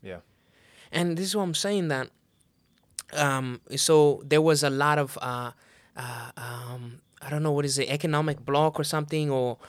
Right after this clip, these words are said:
Speaker 2: or, um, the money. You see, there was a certain amount of money that was given, uh, that the go-, the Un-, the U S gave to Burundi, uh, uh, to keep itself running and to help the country itself. Um, so they cut that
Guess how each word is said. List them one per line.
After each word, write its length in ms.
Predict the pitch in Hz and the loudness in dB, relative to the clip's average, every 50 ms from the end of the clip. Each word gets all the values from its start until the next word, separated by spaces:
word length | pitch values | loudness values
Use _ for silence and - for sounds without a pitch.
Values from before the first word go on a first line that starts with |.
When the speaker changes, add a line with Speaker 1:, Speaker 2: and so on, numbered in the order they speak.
| - - - - | -20 -20 -14 -6
Speaker 2:
or, 400 | - 135 131 131 123 127 120 - | -4 -2 0 0 0 0 -2 -2
um, 320 | 123 123 123 123 120 120 120 - | -2 -2 -2 -2 -4 -6 -6 -4
the 60 | 139 | -2
money. 360 | 139 147 165 170 175 170 156 - | 2 2 4 4 2 0 -2 -2
You 100 | 151 147 | -2 -2
see, 160 | - - 175 | -2 -2 0
there 120 | 151 165 | 2 2
was 140 | 170 175 160 | 4 4 4
a 40 | - | 2
certain 220 | 190 180 - 170 | 2 2 0 0
amount 280 | 160 151 147 151 151 147 | 0 2 2 2 2 2
of 100 | 139 135 | 0 0
money 260 | 139 143 147 147 143 | 0 0 0 0 0
that 160 | 131 131 123 | -2 -4 -4
was 120 | 123 120 - | -6 -6 -6
given, 420 | - 131 131 135 139 135 131 127 127 - | -6 -4 -4 -4 -4 -4 -6 -8 -8 -6
uh, 140 | 131 127 120 - | -6 -6 -4 -6
that 200 | 123 123 - - | -8 -8 -8 -8
the 80 | 123 | -10
go-, 320 | 120 - 135 - - - - | -6 -6 -6 -6 -6 -8 -8
the 160 | 127 123 127 123 123 | -6 -6 -4 -4 -4
Un-, 100 | 127 135 - - | -4 -6 -8 -10
the 180 | - 127 127 127 | -10 -6 -6 -4
U 200 | 127 127 131 139 | -4 -2 0 0
S 220 | 139 143 139 - - | 0 0 0 -2 -2
gave 300 | 131 127 127 131 127 - | -2 0 -2 -2 -2 -4
to 140 | - - 120 | -8 -12 -10
Burundi, 520 | 113 120 123 127 135 143 147 156 165 170 - _ _ _ _ _ _ _ _ _ _ _ _ - | -8 -6 -4 -4 -4 -4 -4 -6 -8 -10 -12 _ _ _ _ _ _ _ _ _ _ _ _ -8
uh, 40 | 127 | -6
uh, 720 | 123 123 123 123 120 - - 123 120 120 120 120 120 120 120 - | -4 -4 -4 -6 -8 -8 -8 -6 -6 -6 -6 -6 -6 -8 -8 -10
to 100 | - 139 | -10 -10
keep 420 | - - - 156 151 147 - - | -10 -8 -4 -4 -4 -4 -6 -6
itself 540 | - 139 135 - - - 139 135 127 - - | -6 -4 0 0 2 2 2 0 -2 -2 -2
running 440 | 131 135 135 135 135 135 135 131 131 | -2 0 0 0 0 0 -2 -2 -4
and 100 | 123 120 | -4 -6
to 120 | - 123 123 | -8 -8 -8
help 200 | 131 131 127 131 | -6 -6 -8 -8
the 60 | - | -10
country 480 | 127 - - 139 135 131 131 - 139 123 | -14 -12 -10 -8 -6 -6 -6 -6 -6 -4
itself. 500 | 123 123 - - 135 131 131 135 135 - _ _ _ _ _ _ - - - _ _ - | -2 -2 -2 0 0 0 0 -2 -4 -6 _ _ _ _ _ _ -20 -20 -20 _ _ -6
Um, 540 | - 131 131 127 127 123 123 123 120 120 120 - - - _ _ | -2 -2 0 0 0 -2 -2 -4 -6 -8 -12 -14 -20 -20 _ _
so 180 | - - 147 131 | 0 0 2 4
they 120 | 139 139 | 4 2
cut 280 | - - - 165 160 - | 2 2 0 0 0 0
that 200 | 139 135 135 | -2 -2 -2